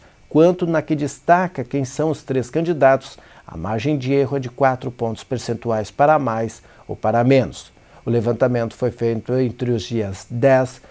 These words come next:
e doze de setembro,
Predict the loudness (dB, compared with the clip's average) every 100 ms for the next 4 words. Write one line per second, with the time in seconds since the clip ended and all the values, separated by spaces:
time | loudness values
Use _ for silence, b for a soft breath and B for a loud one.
0 | B -4 -2 -2 -4 -2 2 2 0 -4
1 | -8 -8 -10 -2 0 0 2 4 4 4
2 | 0 -4